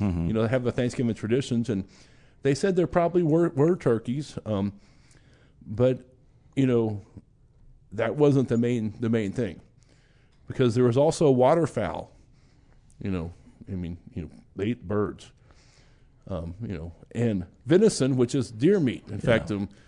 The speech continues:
Speaker 2: I, I heard some story about that they, some, when, when someone got, went out there and they caught s-, they got six deer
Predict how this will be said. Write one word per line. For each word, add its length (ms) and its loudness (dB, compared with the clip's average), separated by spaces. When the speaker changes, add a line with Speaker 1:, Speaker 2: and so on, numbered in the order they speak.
Speaker 2:
I, 240 -8
I 40 -2
heard 300 0
some 220 -2
story 280 -2
about 280 0
that 120 -10
they, 200 -2
some, 160 -6
when, 220 0
when 180 -2
someone 260 -2
got, 260 0
went 280 0
out 100 0
there 140 -2
and 100 0
they 80 2
caught 260 -2
s-, 240 -14
they 160 -6
got 240 -4
six 260 -6
deer 360 -2